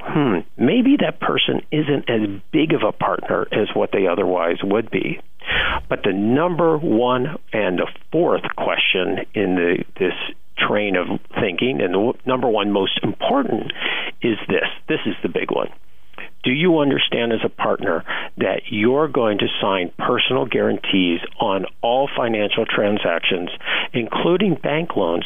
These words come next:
that could, if the business fails, cause you to go into personal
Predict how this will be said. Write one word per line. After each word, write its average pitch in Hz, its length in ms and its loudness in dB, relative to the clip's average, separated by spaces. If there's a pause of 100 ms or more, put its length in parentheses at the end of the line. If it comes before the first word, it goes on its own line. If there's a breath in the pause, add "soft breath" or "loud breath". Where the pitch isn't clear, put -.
(100)
that 107 260 0
could, - 520 0
if 123 240 -2
the 123 60 2
business 113 440 -2 (140)
fails, 110 320 2 (220)
cause 123 400 0
you 113 220 4
to 113 120 0
go 101 480 0
into 107 420 -2
personal 95 520 0